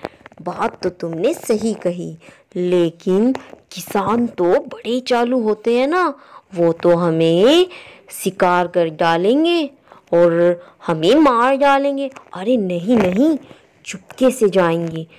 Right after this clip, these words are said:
तुम तोड़ना और मैं फल इकट्ठे कर लूँगी, उस किसान को पता भी नहीं चलेगा। चिड़िया बोली, "ठीक है,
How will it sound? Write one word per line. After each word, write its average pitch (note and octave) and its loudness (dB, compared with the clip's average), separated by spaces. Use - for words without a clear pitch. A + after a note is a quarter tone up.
तुम F3+ 4
तोड़ना F#3 4
और E3+ -4
मैं D#3+ -2
फल E3+ -2
इकट्ठे A3 -2
कर B3+ 2
लूँगी, C4 0
उस G3 0
किसान F3 -2
को E3+ -2
पता - -2
भी G#3+ 0
नहीं F#3 -4
चलेगा। D4 2
चिड़िया G3 2
बोली, E3 -10
"ठीक D4+ 2
है, G3+ 0